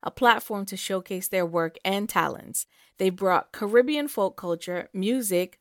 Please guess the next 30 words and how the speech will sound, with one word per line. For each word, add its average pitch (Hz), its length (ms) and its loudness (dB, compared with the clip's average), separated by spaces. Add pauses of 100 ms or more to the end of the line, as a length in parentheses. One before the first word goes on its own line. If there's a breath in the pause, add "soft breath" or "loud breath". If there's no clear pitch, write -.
movement, 202 560 0 (380 loud breath)
artists, 214 500 4 (100)
and 269 300 0
theater 202 360 0
to 196 160 -4
over 170 260 -2
fifty 262 400 -6
stages 185 500 -4
worldwide. 165 680 -4 (240)
This 269 240 6
year, 226 240 2
they're 190 160 0
bringing 214 380 -2
Caribbean 240 600 0
art 185 300 0
mainstream 185 680 -6
to - 140 -6
Off-Broadway, 190 840 -2 (260 loud breath)
with 180 220 -8
two 339 220 0
plays 208 420 0
and 175 120 -8
a 147 60 -2
concert 220 460 -4
from 180 180 -6
the 170 80 0
award-winning 202 640 2
Brata 175 320 -4
folk 160 260 -6
singers. - 600 -8